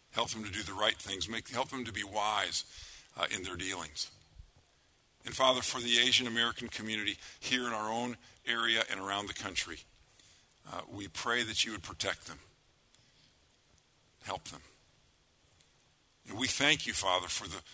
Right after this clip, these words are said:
for the opportunity that we have to pray together as a church, because praying to you is the most important and most, most powerful thing that we can do.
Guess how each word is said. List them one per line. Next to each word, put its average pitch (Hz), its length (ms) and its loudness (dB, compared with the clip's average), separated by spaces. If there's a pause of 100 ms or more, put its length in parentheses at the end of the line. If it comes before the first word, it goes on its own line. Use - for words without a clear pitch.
(200)
for - 180 -6
the 98 120 -4 (100)
opportunity 135 560 2
that 113 180 -2
we 113 100 -6
have 120 320 4
to - 100 0
pray 151 340 0
together 123 420 0
as 104 140 0
a 87 60 -2
church, - 580 0 (2000)
because 107 320 2
praying 143 420 2
to 120 160 2
you 127 140 0
is 104 140 2
the 104 100 -8
most 107 420 2
important 117 580 -4
and 110 120 -6
most, 95 360 -4
most 110 320 -2
powerful 113 520 -2
thing 95 340 -6 (460)
that 92 140 -4
we 101 120 -4
can 95 160 -8
do. 95 80 -8